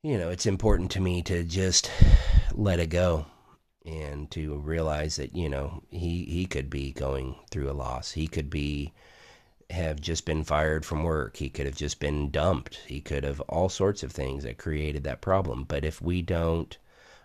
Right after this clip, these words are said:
open our mind up to the idea that other people are going through things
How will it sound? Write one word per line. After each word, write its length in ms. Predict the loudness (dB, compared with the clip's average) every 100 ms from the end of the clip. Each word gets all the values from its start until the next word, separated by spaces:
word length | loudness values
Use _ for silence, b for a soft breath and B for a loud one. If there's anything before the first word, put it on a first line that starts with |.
| B
open 360 | -2 -2 -2 -2
our 160 | 0
mind 360 | -2 -2 -2 -2
up 240 | -4 -6
to 180 | -6 -6
the 140 | -4 -4
idea 500 | -4 -2 -2 -2 -2
that 180 | -4
other 200 | -2 -4
people 340 | -4 -4 -4 -4
are 80 | -4
going 320 | -2 -2 -2
through 160 | -6
things 400 | -4 -4 -2 -6